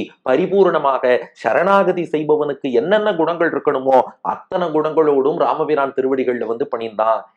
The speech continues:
ஏன்னா சரணாகதிக்கு முக்கியமாக ஐந்து அங்கங்கள் சொல்லுவா. சில பேர் சரணாகதியை சேர்த்து ஆறுன்னு சொல்லுவா. இப்ப அந்த விசாரம் வேண்டாம். சரணாகதியின் அங்கங்கள்னு அஞ்சு விஷயம் சொல்றோம். ஒன்று ஆனுகூல்யஸ்ய சங்கல்பகா, பெருமாளுக்கு என்ன பிடிக்குமோ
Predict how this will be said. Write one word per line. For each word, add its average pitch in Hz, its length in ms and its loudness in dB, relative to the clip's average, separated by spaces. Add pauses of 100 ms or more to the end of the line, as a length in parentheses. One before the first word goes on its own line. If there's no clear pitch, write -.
ஏன்னா 127 260 -4
சரணாகதிக்கு 147 720 2 (360)
முக்கியமாக 170 760 0
ஐந்து 156 340 2
அங்கங்கள் 156 460 0
சொல்லுவா. 135 360 2
சில 127 200 -2
பேர் 147 200 2
சரணாகதியை 143 540 0
சேர்த்து 143 320 -2
ஆறுன்னு 131 420 4
சொல்லுவா. 123 300 0 (240)
இப்ப - 200 -6
அந்த 110 180 -2
விசாரம் 151 360 2
வேண்டாம். 127 360 -2 (840)
சரணாகதியின் 170 760 2
அங்கங்கள்னு 151 500 0
அஞ்சு 147 220 0
விஷயம் 151 300 -2
சொல்றோம். 135 340 0 (400)
ஒன்று 156 300 2 (220)
ஆனுகூல்யஸ்ய 170 920 2
சங்கல்பகா, 123 640 -2 (440)
பெருமாளுக்கு 156 640 4
என்ன 143 180 0
பிடிக்குமோ 123 540 -4